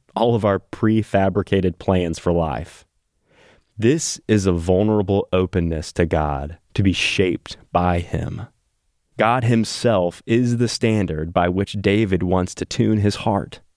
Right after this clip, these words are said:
And why? Well, verse five gives us the reason. "For you are the God of my salvation."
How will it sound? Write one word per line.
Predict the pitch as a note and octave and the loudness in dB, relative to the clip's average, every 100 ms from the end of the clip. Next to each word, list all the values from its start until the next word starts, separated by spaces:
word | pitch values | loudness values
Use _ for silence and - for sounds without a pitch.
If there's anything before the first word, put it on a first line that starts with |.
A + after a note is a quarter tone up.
| _ _ _ _ _ _ | _ _ _ _ _ _
And | F#2+ F2+ | 0 2
why? | F2 G#2 C3 E2+ - _ _ _ _ _ _ _ | 2 2 0 -4 -6 _ _ _ _ _ _ _
Well, | A2+ A2 | 0 2
verse | G2 C3+ - | 2 0 0
five | - G#2+ G2+ F#2+ F#2 | -2 0 2 0 0
gives | G#2 G2 | -2 0
us | F#2 | -2
the | - G#2+ | -2 0
reason. | F#2+ F#2 E2 D2+ D2+ _ _ _ | 2 2 -2 -8 -10 _ _ _
"For | - - E3 G2+ E2+ D3 E3 _ _ _ - | -4 2 4 4 2 0 -4 _ _ _ -8
you | F#2+ G2 C3+ C#3+ G#2+ A2+ | -4 2 2 4 0 0
are | - F#2+ | 0 0
the | F2+ | 0
God | F#2 F2+ | -2 -2
of | F2+ | -2
my | E2+ | -4
salvation." | E2 - D#2+ D#2 C#2+ - - | -2 -2 -2 -2 -10 -14 -18